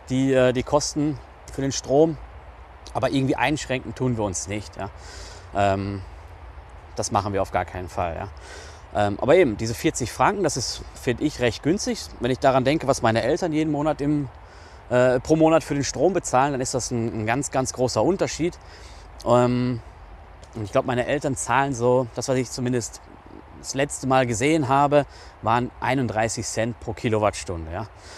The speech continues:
Und hier in der Schweiz, wir zahlen halt, wir haben Hochtarif und Niedertarif, was ja in Deutschland auch nicht immer üblich ist. Meine Eltern haben das zum Beispiel nicht, die zahlen rund um die Uhr den gleichen Tarif. Wir aber hier, ähm, in Wallisellen zahlen,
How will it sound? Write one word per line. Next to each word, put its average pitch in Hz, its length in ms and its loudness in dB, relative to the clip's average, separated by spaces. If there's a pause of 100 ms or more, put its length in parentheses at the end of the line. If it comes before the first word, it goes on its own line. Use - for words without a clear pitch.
(220)
Und 101 100 -8
hier 131 100 0
in 120 60 2
der 123 60 6
Schweiz, 139 460 2
wir 156 160 4
zahlen 139 400 4
halt, 127 240 6
wir 113 60 0
haben 113 180 -2 (140)
Hochtarif 131 480 0
und 107 80 -2
Niedertarif, 202 640 2
was 110 160 -2
ja 113 80 -2
in 107 60 -4
Deutschland 117 320 -2
auch 165 80 4
nicht 185 200 0
immer 165 200 0
üblich 175 340 -4
ist. 170 260 -2 (320)
Meine 104 180 -2
Eltern 120 260 0
haben 117 100 0
das 107 120 -4
zum 104 100 -6
Beispiel 95 260 -4
nicht, 175 160 -2
die - 80 -14
zahlen 104 240 2
rund 131 240 0
um 123 140 0
die 113 100 -2
Uhr 123 140 2
den 104 100 0
gleichen 104 300 0
Tarif. 151 420 -2 (460)
Wir 151 240 6
aber 151 160 4
hier, 180 320 4 (1000)
ähm, 127 480 2 (160)
in 117 160 -2
Wallisellen 143 520 6
zahlen, 117 440 2